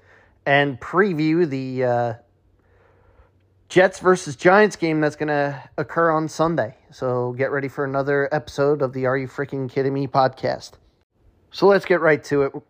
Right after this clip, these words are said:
Uh, I'm gonna talk, like I said, about the, uh, Penn State-Ohio State game that, uh, happened on Saturday. And as a, uh, Penn State fan, I'm quite disappointed with the results because, once again, James Franklin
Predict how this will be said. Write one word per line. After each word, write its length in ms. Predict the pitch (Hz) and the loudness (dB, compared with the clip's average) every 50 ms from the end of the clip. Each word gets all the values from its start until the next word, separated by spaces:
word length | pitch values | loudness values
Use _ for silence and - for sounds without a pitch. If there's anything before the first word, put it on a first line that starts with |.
| _ _ _ _ - - | _ _ _ _ -8 -4
Uh, 340 | 147 127 127 123 123 120 123 | 0 2 2 2 2 0 -2
I'm 200 | 123 131 139 139 | -2 -6 -6 -6
gonna 160 | 143 135 131 | -4 -6 -6
talk, 480 | 120 - 147 131 131 123 - _ _ _ _ _ _ | -4 -2 0 0 0 -2 -4 _ _ _ _ _ _
like 200 | 147 143 143 131 | -2 0 0 0
I 80 | 131 120 | 0 -2
said, 240 | - - 143 135 127 | 0 0 0 0 0
about 380 | 113 123 120 120 120 - _ | 0 0 0 0 -2 -4 _
the, 360 | 135 123 120 120 117 120 123 | -10 -10 -8 -8 -6 -4 -4
uh, 180 | 120 117 117 113 - _ _ _ _ - - _ _ _ _ | -2 -2 -4 -6 -8 _ _ _ _ -20 -20 _ _ _ _
Penn 220 | - 190 185 170 | 0 2 2 2
State-Ohio 580 | 143 - - 165 165 156 139 123 139 151 147 147 | 0 -2 0 2 4 4 4 6 6 4 4 4
State 240 | 147 - 147 143 127 | 2 0 -6 -8 -6
game 300 | - 147 147 143 139 135 | -4 -2 -2 -2 0 -2
that, 340 | 131 127 127 _ _ - | -2 -2 -4 _ _ -2
uh, 140 | 135 127 123 | 0 0 2
happened 340 | 117 131 127 127 - 123 123 | 2 2 0 0 -2 -4 -6
on 100 | 117 113 | -6 -8
Saturday. 680 | - - 139 131 135 131 131 123 127 127 131 131 127 127 | -2 0 2 2 4 2 2 0 0 0 0 0 -2 -4
And 260 | 117 113 117 117 - _ _ _ _ _ | -6 -6 -8 -10 -12 _ _ _ _ _
as 300 | - 135 131 127 120 120 | -2 -2 0 0 -2 -4
a, 340 | 123 123 123 120 120 120 123 | -4 -4 -4 -4 -4 -4 -4
uh, 140 | 120 117 113 | -4 -4 -4
Penn 240 | - - 160 147 | -2 -2 -2 -2
State 340 | 131 - - 151 147 143 - | -2 -4 -4 -4 -4 -4 -6
fan, 460 | - - 143 143 139 139 139 139 123 - _ _ _ _ _ _ _ _ - _ _ _ _ _ _ | -6 -4 -2 0 0 -2 -2 -4 -8 -12 _ _ _ _ _ _ _ _ -20 _ _ _ _ _ _
I'm 160 | - 139 156 147 | -2 0 0 2
quite 300 | - 208 240 220 220 - | 2 4 4 4 2 2
disappointed 480 | 190 165 - 147 - - 151 147 135 | -2 -2 -2 -6 -2 0 2 2 2
with 160 | 127 131 123 | 0 0 -2
the 80 | - 127 | -2 -2
results 580 | 123 123 107 120 117 120 127 135 - - - - - _ _ _ | -2 -2 -2 -2 -2 -2 -2 -4 -6 -14 -20 -20 -20 _ _ _
because, 400 | - 131 123 - 135 135 127 120 | -8 -8 -4 -2 -2 -2 -2 0
once 260 | 147 160 175 190 - | 2 2 2 2 0
again, 440 | 190 180 151 160 160 160 156 160 143 | -4 0 2 4 4 4 4 0 -2
James 340 | 120 131 139 147 156 151 - | -2 -2 0 0 -2 -2 -4
Franklin 680 | - 147 143 147 143 - - 151 147 147 147 151 | -4 -2 -2 -2 -2 -2 -4 -4 -2 -2 -4 -6